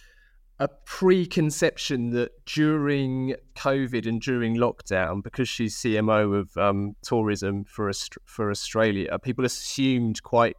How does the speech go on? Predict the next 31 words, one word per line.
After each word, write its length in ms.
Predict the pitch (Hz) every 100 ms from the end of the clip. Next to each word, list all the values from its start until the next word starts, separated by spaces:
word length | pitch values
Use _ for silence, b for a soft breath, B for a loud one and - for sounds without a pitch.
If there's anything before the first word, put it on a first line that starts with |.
| -
incorrectly 720 | 127 113 117 117 - 101 101
that 180 | 98 -
her 180 | - 104
job 360 | 98 113 101 -
had 140 | 104
gone 240 | - 107 104
really 260 | 104 104
quiet, 500 | 101 - 107 107 90
when 160 | - 110
actually 420 | 113 - 104 95
she 140 | 95 104
said 200 | - 95
it 60 |
was 80 | 85
probably 240 | - 104
the 80 | 98
busiest 400 | 95 104 101 101
she's 160 | - 110
ever 160 | 107
been, 240 | 117 185 123
because 320 | 117 127 - b b b -
people 220 | 151 131
have 160 | 135
memories 460 | 135 143 143 120 117
that 160 | 120 120
need 240 | 123 117
refreshing. 640 | 117 - 143 - 101 95
You 120 | 104 117
know, 140 | 101 -
it, 140 | 110
that, 320 | 113 120 120